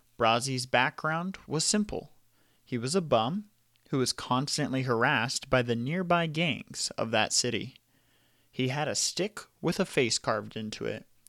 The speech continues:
and that was his best friend. The rest of the information on the bio just naturally formed from the background. For a recurring background, you might have to get as detailed as if you were creating a player.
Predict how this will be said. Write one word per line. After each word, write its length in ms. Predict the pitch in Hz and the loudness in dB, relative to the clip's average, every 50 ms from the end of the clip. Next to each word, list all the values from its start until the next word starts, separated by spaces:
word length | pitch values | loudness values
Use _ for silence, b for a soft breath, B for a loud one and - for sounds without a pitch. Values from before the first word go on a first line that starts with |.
| _ - | _ -8
and 200 | 127 120 120 120 | -8 -6 -2 0
that 200 | 123 135 - - | 0 0 0 0
was 180 | 123 120 - | -2 -2 -2
his 120 | - 113 117 | -2 -4 -6
best 280 | - 113 104 117 - | -4 -4 -4 -4 -6
friend. 380 | - - 110 - - - - - - _ _ _ _ _ _ - - b b b b b b b b b | -8 -8 -8 -10 -10 -12 -16 -18 -20 _ _ _ _ _ _ -20 -20 b b b b b b b b b
The 100 | - 131 | -4 0
rest 320 | 127 139 160 214 - - - | 4 6 6 6 4 2 -2
of 100 | 214 185 | -2 0
the 140 | 175 170 165 | 0 0 0
information 680 | 175 170 - 185 165 151 147 156 - - 180 180 180 - | 0 0 0 0 0 2 0 2 2 2 2 0 -2 -2
on 240 | - 117 127 143 180 | 0 2 2 2 2
the 80 | 185 180 | 2 0
bio 520 | 151 151 156 156 143 110 104 113 131 143 - b b b b | 0 0 0 0 0 -2 -2 -4 -4 -6 -10 b b b b
just 220 | - 127 127 - - | -6 -6 -6 -4 -4
naturally 460 | 120 107 113 123 - - - 185 185 | -2 -2 -2 -2 -2 -4 -2 -2 -2
formed 580 | - - - 208 190 143 127 123 123 127 - - - | -2 -2 -2 0 2 2 0 0 -2 -6 -8 -10 -8
from 200 | - 127 117 113 | -6 -4 -4 -4
the 80 | 113 | -2
background. 680 | 104 113 110 117 - - 110 95 - - - - - - _ _ _ _ _ _ _ _ _ _ _ _ _ _ _ _ _ | 0 0 0 0 0 -4 -6 -6 -6 -8 -8 -12 -12 -14 _ _ _ _ _ _ _ _ _ _ _ _ _ _ _ _ _
For 260 | - - 139 131 123 | -2 0 4 4 4
a 60 | 117 | 4
recurring 720 | 117 127 143 165 180 165 - - - 131 117 113 113 113 | 4 2 0 0 -2 -4 -4 -4 -2 -2 -2 -2 -4 -2
background, 720 | 107 110 107 110 - - - 113 110 113 135 151 - - B B B B B | 2 2 2 2 2 0 -4 -2 -2 -2 -4 -6 -10 -14 B B B B B
you 140 | 147 151 | -4 -2
might 280 | 160 165 170 175 175 - | 0 0 0 -2 -2 -4
have 200 | 165 165 156 143 | -4 -6 -6 -6
to 80 | - 139 | -6 -6
get 200 | 135 147 143 131 | -2 -2 -2 -2
as 180 | 127 120 117 127 | -2 -4 -6 -6
detailed 720 | 120 131 151 170 180 - - - 180 170 175 180 185 - - - - | -6 -4 -4 -4 -4 -6 -4 -2 -2 0 0 -2 -4 -6 -10 -10 -6
as 180 | - 131 127 135 | -4 -4 -2 -4
if 200 | 151 160 - - | -6 -6 -6 -6
you 120 | 151 151 | -6 -4
were 160 | 139 123 110 | -4 -4 -6
creating 520 | 110 - - 135 127 135 147 151 151 139 101 | -8 -8 -6 -6 -6 -4 -6 -6 -6 -8 -8
a 40 | 95 | -10
player. 500 | - - - 113 117 117 104 - - | -10 -8 -6 -6 -4 -4 -6 -8 -10